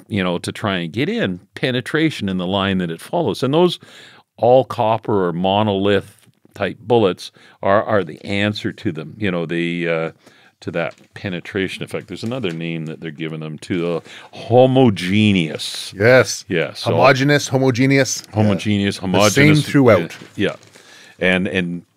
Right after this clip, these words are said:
Speaker 1: so, again, th-, the change with those is typically if you were shooting a particular weight of bullet for the caliber of the cartridge that you're firing,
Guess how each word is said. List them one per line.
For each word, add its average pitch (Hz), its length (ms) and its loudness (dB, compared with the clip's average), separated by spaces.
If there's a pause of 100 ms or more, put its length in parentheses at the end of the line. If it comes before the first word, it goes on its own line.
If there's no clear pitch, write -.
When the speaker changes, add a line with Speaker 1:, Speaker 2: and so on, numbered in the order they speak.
(100)
Speaker 1:
so, 110 380 4
again, 123 760 4 (1500)
th-, - 100 -20 (440)
the - 80 -20
change 262 640 0
with 101 220 0
those - 540 -8 (140)
is 95 200 -4
typically 113 800 -2 (280)
if 90 340 -4
you 95 160 -4
were 90 160 -4
shooting 104 420 -4
a 82 60 -8
particular 101 640 -4
weight 90 560 -2
of 73 160 -12
bullet 85 340 -2
for 80 280 -8
the 73 200 -8
caliber 95 760 -4
of 80 260 -8
the 80 80 -10
cartridge 80 520 -8
that 62 80 -12
you're - 120 -16
firing, 120 640 -2